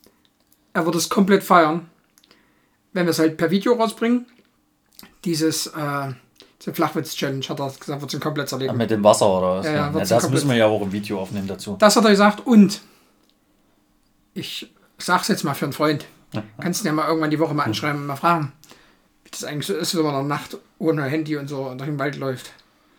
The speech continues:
Speaker 1: Wie das so ist, wenn auf einmal die Geräusche komisch werden. Könnte sein, dass da jemand dummerweise ohne Handy los ist, gedacht hat, „Hm, es ist lang genug hell“, und dann plötzlicherweise wurde es dunkel und er war mit dem Fahrrad irgendwo und wusste nicht mehr, wo er lang muss.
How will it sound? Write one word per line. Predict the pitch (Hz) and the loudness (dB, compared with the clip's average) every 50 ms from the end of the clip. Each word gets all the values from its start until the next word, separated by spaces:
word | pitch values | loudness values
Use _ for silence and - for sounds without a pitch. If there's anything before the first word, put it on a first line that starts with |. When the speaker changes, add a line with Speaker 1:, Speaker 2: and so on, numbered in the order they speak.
| _ _ _ _ _ | _ _ _ _ _
Speaker 1:
Wie | _ | _
das | - 156 139 | -6 -4 0
so | 160 | 2
ist, | 165 165 180 - - | 2 2 2 2 2
wenn | 208 180 | 0 0
auf | 165 | 2
einmal | 175 180 175 165 | 2 0 2 4
die | 160 | 4
Geräusche | 160 151 156 165 170 180 170 | 4 4 4 2 2 2 0
komisch | - 175 160 156 147 | 0 0 0 0 -2
werden. | 151 151 151 143 139 - _ _ - - - - - - - | -2 -4 -4 -4 -8 -10 _ _ -20 -20 -20 -20 -20 -12 0
Könnte | - 202 220 214 214 208 | 6 6 8 8 8 6
sein, | 180 180 180 180 | 4 4 4 4
dass | 185 165 147 | 2 2 2
da | - | 4
jemand | 170 160 165 160 143 143 143 - - - | 4 4 4 2 0 -2 -4 -6 -2 0
dummerweise | 196 190 180 170 156 170 151 143 | 2 2 4 4 4 2 0 0
ohne | 143 196 202 185 | 2 4 6 6
Handy | 180 190 202 196 | 6 6 6 6
los | 170 160 160 147 | 4 4 2 2
ist, | 151 180 208 - - - - - - - - _ | 2 -2 -4 -4 -8 -14 -20 -20 -20 -20 -14 _
gedacht | - 170 151 180 185 - | -4 0 2 2 2 4
hat, | - 196 160 | 2 2 4
„Hm, | 170 185 190 190 180 - - - _ _ _ | 6 6 6 6 4 2 -4 -14 _ _ _
es | - - | -8 -6
ist | - - | 0 0
lang | 170 156 165 | 2 2 4
genug | 170 196 233 160 - | 4 4 4 4 2
hell“, | 190 165 160 180 208 - | 2 4 4 4 2 0
und | - 160 | -2 -4
dann | 156 156 151 | -4 -4 -2
plötzlicherweise | - - 214 226 - - 240 196 185 180 170 170 185 190 175 160 185 202 202 - - _ _ _ _ _ _ _ - | 0 2 2 2 0 0 2 2 4 4 4 4 4 4 4 4 4 2 0 -4 -12 _ _ _ _ _ _ _ -6
wurde | 156 160 170 | -4 -4 -2
es | 160 | 2
dunkel | - 208 214 220 190 175 160 160 | 4 6 6 6 6 6 6 4
und | 160 165 196 | 4 2 2
er | 175 139 | 2 4
war | 151 165 | 4 4
mit | 214 202 | 4 4
dem | 190 | 4
Fahrrad | 185 175 180 170 180 - | 2 2 2 2 0 2
irgendwo | 170 226 214 208 190 165 180 185 | 2 4 4 4 4 4 2 2
und | 180 180 180 175 | 2 0 -2 -2
wusste | - - 170 | -2 0 0
nicht | 160 156 | 0 2
mehr, | 175 165 | 2 2
wo | 160 170 | 4 4
er | 180 | 4
lang | 196 214 214 208 | 4 4 4 2
muss. | 208 185 - - | 0 0 0 -4